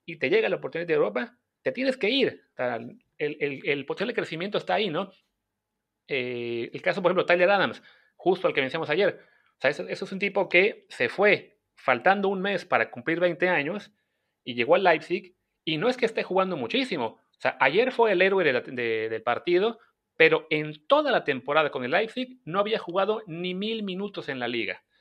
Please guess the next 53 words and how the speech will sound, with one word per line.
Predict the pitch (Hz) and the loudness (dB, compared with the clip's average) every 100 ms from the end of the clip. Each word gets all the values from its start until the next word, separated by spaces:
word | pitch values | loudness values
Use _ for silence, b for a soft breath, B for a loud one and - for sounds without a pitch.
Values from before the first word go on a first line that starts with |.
| _ - | _ -6
En | 165 | -4
la | 165 | -4
Champions | 156 214 226 226 226 - | -2 -2 -2 -4 -6 -2
apenas | 135 - 190 185 | -2 -2 -4 -6
fue | - 190 214 - | -4 -2 -2 -2
el | - 147 147 | 0 0 -2
segundo | - 160 208 202 | -4 -2 -2 -2
partido | 170 131 170 165 | 0 -2 -2 -4
que | 151 | -4
entró | 123 143 | -6 -4
de | 135 | -2
cambio. | 123 107 92 95 _ _ _ _ _ _ | 0 -2 -4 -18 _ _ _ _ _ _
Pero | 208 185 247 277 - _ _ _ _ _ _ _ _ | 2 4 4 2 -4 _ _ _ _ _ _ _ _
a | 135 | -2
sus | 143 110 | -2 -4
veintiún | 110 107 147 214 | -6 -6 -4 2
años | 233 220 226 233 - _ _ _ | 4 4 -2 -4 -10 _ _ _
ya | 123 120 | 0 2
es | 131 - | 4 0
un | - | -2
jugador | 220 208 196 208 | 4 4 4 -2
que | 143 117 | -2 -4
recibió | 113 117 151 | -4 -4 -4
oportunidad | 202 185 180 185 | -4 -4 -2 -2
en | 143 | -2
un | 156 | -4
partido | 185 202 | -4 -2
importante | 196 214 208 196 233 - - | -2 0 0 -2 -4 -6 -4
y | 214 320 - | -6 -6 -6
la | 139 123 | 0 0
aprovechó. | 135 135 135 269 233 - _ _ _ | 0 -4 2 2 2 -6 _ _ _
Entonces, | 156 165 180 _ _ _ _ | -8 -8 -12 _ _ _ _
y | 156 | 0
a | 147 | 0
fin | 214 | 0
de | 220 | 0
cuentas, | 214 214 214 220 226 - - | 2 2 2 -2 -2 -4 -6
eso | 196 220 | -4 0
es | |
lo | 208 | -2
que | |
queremos | 170 180 | -2 -2
para | 165 | -2
los | 160 | -2
mexicanos, | 156 214 175 | -4 -2 -2
¿no? | 208 - | -2 -6
Que | 156 127 | -6 -6
se | 127 | -2
vayan | 170 233 214 | -2 0 0
jóvenes, | 214 220 226 220 | 2 2 0 -6
que | - | -8
se | 139 | -8
desarrollen, | 139 135 139 202 226 | -6 -2 0 0 0